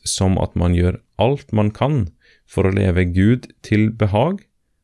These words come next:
men så rammes man allikevel av både det ene og det andre,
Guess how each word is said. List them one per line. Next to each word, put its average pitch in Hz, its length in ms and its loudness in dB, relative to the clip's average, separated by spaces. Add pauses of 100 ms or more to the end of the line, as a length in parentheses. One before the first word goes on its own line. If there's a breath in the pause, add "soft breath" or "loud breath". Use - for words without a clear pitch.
(240)
men 143 300 -2
så - 280 -2
rammes 143 420 0
man 107 320 2 (100)
allikevel 123 800 0
av 110 280 -2
både 98 340 2
det - 120 -4
ene 107 480 2
og 123 180 0
det - 100 -4
andre, 113 520 0